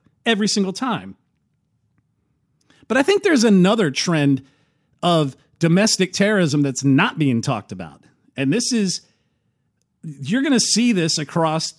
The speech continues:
multiple manifestos, because the Buffalo shooter left a manifesto.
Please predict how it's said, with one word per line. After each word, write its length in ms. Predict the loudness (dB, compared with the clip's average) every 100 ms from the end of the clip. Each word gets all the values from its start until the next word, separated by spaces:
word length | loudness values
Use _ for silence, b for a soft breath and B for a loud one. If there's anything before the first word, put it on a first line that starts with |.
| _ _ _ _
multiple 520 | 0 2 2 2 4
manifestos, 960 | 4 2 0 -2 -2 -6 -10 -12 -20 -20 _ _ _ _ _ _
because 460 | -6 -2 0 0 -2
the 80 | 0
Buffalo 340 | 0 2 2
shooter 500 | 2 2 4 2 0
left 300 | -2 -2 0
a 20 |
manifesto. 880 | 0 2 0 -2 -6 -6 -6 -6 -6